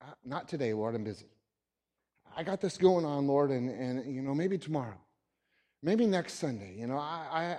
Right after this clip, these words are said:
I, you know, this, I'm not sure I'm ready for this." "Lord, I'm, are you ready for this?" "Yeah, child, I'm ready, but I'm not."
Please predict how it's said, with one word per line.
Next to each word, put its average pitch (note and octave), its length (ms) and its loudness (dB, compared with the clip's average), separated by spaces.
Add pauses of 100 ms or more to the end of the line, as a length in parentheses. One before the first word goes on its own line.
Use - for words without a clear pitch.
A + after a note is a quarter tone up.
(120)
I, C#3 40 -10 (180)
you D#3 120 0
know, D#3+ 120 2
this, G3 320 0 (260)
I'm E3 160 -2
not G#3+ 220 0
sure A#3+ 200 6
I'm B3 180 8
ready B3 200 12
for C#3 160 2
this." - 460 -8 (2250)
"Lord, F3+ 240 10
I'm, G#3+ 220 6
are D3 180 6
you G3 140 8
ready B3 220 12
for A#3+ 140 6
this?" C4 420 8 (120)
"Yeah, C3 340 2 (540)
child, C#3+ 300 -4
I'm E3+ 180 -2
ready, D3+ 240 4
but D#3+ 180 8
I'm A3+ 160 10
not." A3+ 380 4